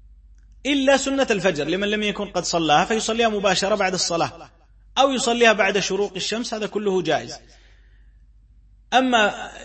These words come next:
لغير ذلك فلا يصلي إلا من ذوات الأسباب. إذن لا يصلي بعد الفجر حتى تطلع الشمس، ووقت الطلوع حتى تكتمل، وإذا استوت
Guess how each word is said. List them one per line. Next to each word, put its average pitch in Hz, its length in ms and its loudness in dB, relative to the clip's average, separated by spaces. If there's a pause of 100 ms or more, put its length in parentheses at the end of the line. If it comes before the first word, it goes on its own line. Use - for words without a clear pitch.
(100)
لغير 208 500 4
ذلك 190 340 6
فلا 233 260 2
يصلي 202 540 -2 (520)
إلا 226 200 2
من 208 120 -2
ذوات 196 320 2
الأسباب. 135 420 -4 (360)
إذن 196 200 0
لا 226 160 4
يصلي 190 360 0
بعد 190 240 0
الفجر 160 500 -4
حتى 185 280 -4
تطلع 185 340 -8
الشمس، 233 380 -2 (360)
ووقت 226 420 2
الطلوع 180 640 -4 (180)
حتى 185 340 -4
تكتمل، 180 640 -6 (1900)
وإذا 277 320 4
استوت 240 600 2